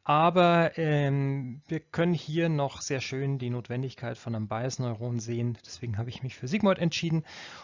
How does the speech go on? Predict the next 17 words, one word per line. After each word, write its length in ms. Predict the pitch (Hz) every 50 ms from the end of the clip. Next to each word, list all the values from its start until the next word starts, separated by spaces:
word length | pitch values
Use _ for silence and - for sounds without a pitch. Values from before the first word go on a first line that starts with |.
| - -
Und 380 | - 165 165 170 165 160 - -
ja, 240 | 175 - 104 110 107 -
jetzt, 400 | - - - - - - - - - -
ähm, 580 | 143 135 131 131 127 127 127 127 127 120 -
haben 100 | 143 147
wir 120 | 143 139 131
diese 280 | - 135 120 120 127
beiden 460 | - - 120 113 123 123 120 120 110
Gewichtungen, 760 | - 117 104 131 156 - - - 220 220 220 240 269 320 349 349 - - _ - - - - _ - 131
W 260 | 127 135 131 131 -
eins 420 | - 123 120 131 151 180 - -
und 240 | - 147 127 - -
W 100 | 123 117
null. 380 | 113 120 139 170 208 247 262 - - - -
Und 140 | - 196 196
um 140 | 196 185 -
genau 580 | 190 180 175 175 175 180 196 208 220 240 240